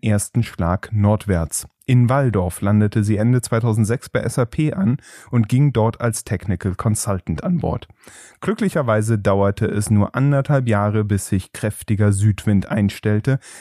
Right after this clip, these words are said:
der ihr den langen Turn bis Hamburg ermöglichte. Zweitausendacht startete sie als Produktmanagerin bei Xing, dem größten professionellen sozialen Netzwerk im deutschsprachigen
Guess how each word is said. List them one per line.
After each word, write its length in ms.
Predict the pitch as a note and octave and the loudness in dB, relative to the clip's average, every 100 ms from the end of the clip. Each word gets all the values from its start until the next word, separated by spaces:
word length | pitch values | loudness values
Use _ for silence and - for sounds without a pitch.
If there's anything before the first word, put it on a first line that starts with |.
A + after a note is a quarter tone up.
| C#3 | -4
der 100 | F3 | -2
ihr 120 | F3 | 0
den 200 | C3+ B2+ | 2 2
langen 320 | A#2 C3+ D3+ | 2 2 0
Turn 320 | - A2 G#2 G#2 | 0 0 2 2
bis 260 | B2 - | 0 -2
Hamburg 380 | A2+ G#2+ F#2+ - | 0 2 2 -2
ermöglichte. 800 | F2+ F2+ F2 - F2 - - G2 _ - - - - | -2 0 0 -2 -8 -6 -6 -6 _ -20 -20 -20 -12
Zweitausendacht 880 | - C#3+ - F3+ F3+ G#2 G2 - - - | -4 -4 -2 0 0 0 -4 -8 -20 -20
startete 600 | - G#2 G#2+ G#2+ A2 G2+ | -4 -2 0 0 0 0
sie 280 | G#2+ G2+ | 2 0
als 220 | - G2 - | 0 -2 -2
Produktmanagerin 1040 | - A#2+ - - B2+ B2+ B2 B2 B2+ B2 | -2 -2 -2 0 2 2 2 0 0 2
bei 240 | C3+ C3+ - | 2 0 -2
Xing, 340 | - E3 G3+ G#3+ - - A#2 | -4 0 0 0 -10 -6 0
dem 240 | G2+ F#2+ | 0 0
größten 540 | - C#3 D3+ - G#2+ F#2+ | -2 -2 -2 0 0 0
professionellen 720 | A#2 - C3 C#3+ B2 A#2+ B2 | -2 -2 -2 0 2 2 2
sozialen 400 | A#2+ B2 A2 G2 | 0 0 2 2
Netzwerk 500 | F2+ - G2 F#2+ - | 0 0 0 0 0
im 180 | B2 | 0
deutschsprachigen 840 | A2 F2 - - E2 E2 G2 G2+ | 2 -2 -6 -6 -6 -4 0 0